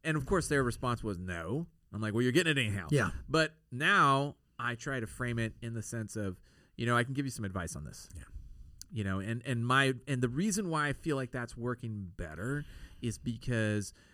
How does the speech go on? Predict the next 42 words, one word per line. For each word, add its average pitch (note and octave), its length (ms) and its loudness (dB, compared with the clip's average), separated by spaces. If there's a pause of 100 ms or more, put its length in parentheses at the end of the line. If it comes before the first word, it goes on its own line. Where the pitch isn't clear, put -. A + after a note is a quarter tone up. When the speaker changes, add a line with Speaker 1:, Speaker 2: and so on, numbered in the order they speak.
(260)
Speaker 1:
it's, - 440 0 (680)
i-, - 60 -20 (240)
it's, D3 400 0
it's C#3+ 220 -2
not D#3+ 240 2
criticizing A2+ 800 -2
them. C2+ 240 -10 (140)
Speaker 2:
Yeah. D#3 180 12
Speaker 1:
An D3+ 80 6
opinion G3 560 12
typically E3 420 -4
criticizes A2+ 720 -2
somebody, F2+ 340 -6
like, F2+ 180 -10
"Oh C#3 340 -2
my G2 140 -14
God, A#2+ 380 -6
you A2 80 -6
do A2 140 -4
it G2 100 -6
that C3+ 240 0
way. F#2 280 -6
Well, A#2 220 -6
well, G#2+ 80 -4
let B2 80 -2
me A#2 80 -4
give G#2+ 80 -6
you G2 120 -6
my G2+ 120 -6
opinion G2+ 300 0
on E2+ 80 -6
that." A2+ 180 -4 (240)
Speaker 2:
Yeah. A2+ 180 0
Speaker 1:
But D3+ 140 2
advice, C3+ 640 0 (640)
like, D3 160 -2
and D#3 100 4
if D3+ 140 4
everybody A3+ 380 4
has E3+ 320 0
the B2+ 140 -4
same D#3+ 340 -2